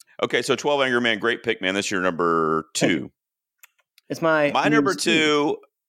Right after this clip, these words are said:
Speaker 1: two, uh, my regular listeners right now, and I have a couple of them watching over on YouTube as we're recording this, are probably like, "Okay,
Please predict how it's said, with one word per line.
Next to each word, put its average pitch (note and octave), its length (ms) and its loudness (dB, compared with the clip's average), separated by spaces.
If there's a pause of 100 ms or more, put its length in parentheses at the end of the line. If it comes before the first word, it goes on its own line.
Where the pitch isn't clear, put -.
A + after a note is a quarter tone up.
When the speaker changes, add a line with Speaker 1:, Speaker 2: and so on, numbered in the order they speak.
(140)
Speaker 1:
two, F2 60 0
uh, G#2 840 2
my C#3+ 200 0
regular B2+ 800 0
listeners A2 600 -2
right G#2+ 220 0
now, G#2+ 460 -2
and D#2+ 120 -2
I E2 80 -2
have F2+ 160 -2
a F2 60 -8
couple F#2 260 -2
of E2 80 -4
them E2 120 -8
watching D#2+ 360 -2
over E2 160 -2
on E2 80 -2
YouTube E2 360 -2
as D#2+ 160 -2
we're C2+ 180 -10 (100)
recording A2 480 -2
this, A2+ 280 0 (320)
are G2 140 0
probably A#2+ 300 -2
like, G#2 220 -2
"Okay, F#2+ 360 -2